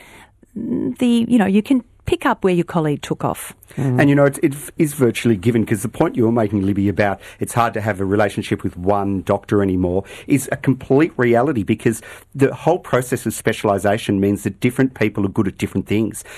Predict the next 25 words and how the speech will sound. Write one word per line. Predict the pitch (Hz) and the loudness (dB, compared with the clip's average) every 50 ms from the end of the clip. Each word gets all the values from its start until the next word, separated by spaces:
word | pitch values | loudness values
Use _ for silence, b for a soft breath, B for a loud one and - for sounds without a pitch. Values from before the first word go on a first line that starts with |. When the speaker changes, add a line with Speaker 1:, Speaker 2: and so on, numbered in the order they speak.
| B B | B B
Speaker 3:
So, | B - 135 | B 0 2
like, | 123 131 131 127 - | 2 2 2 2 0
one | 165 190 | 0 0
of | 190 | 2
my | 151 123 117 117 123 | 2 2 2 2 2
mates | 123 120 117 110 104 - - | 2 2 0 0 -2 -2 -2
who's | - 104 90 | -4 -2 -2
a | 95 | -4
G | 90 - 107 98 95 | -4 0 0 0 0
P, | - 107 104 101 | 0 -2 -2 0
he's | 95 135 151 151 | 0 -2 -4 -4
currently, | - - - - 127 131 139 - - 101 98 107 B B B B B B | -6 -6 -2 0 2 2 2 0 -2 -2 -2 -2 B B B B B B
for | B - - - 127 | B -6 0 0 0
example, | 110 - - 113 107 107 - 113 | 2 2 0 0 0 0 -4 -8
studying | - - - - - 113 107 113 110 107 104 107 107 104 - - - | -8 -8 -4 0 0 0 2 2 0 0 0 0 -2 -4 -6 -8 -2
cognitive | - 135 131 135 127 110 101 - | 0 2 2 4 2 0 0 -2
behaviour | - 98 107 107 101 101 110 | -4 -2 0 0 0 0 -2
therapy, | - - 104 92 90 - 92 | -4 -2 -2 -2 -2 0 0
one | 95 101 101 | 0 2 2
of | 104 98 | 2 2
the | 101 | 2
most | 101 95 95 - - | 2 0 -2 -4 -6
common | - - 156 156 139 127 | -2 0 0 0 0 -2
psychological | - - 113 104 - - 101 98 92 - - - 92 | 0 -2 -2 -2 -2 -2 -2 -2 -2 -2 -4 -6 -4
therapies, | - - 101 98 101 - - 175 - | -2 0 0 0 0 0 -4 -6 -6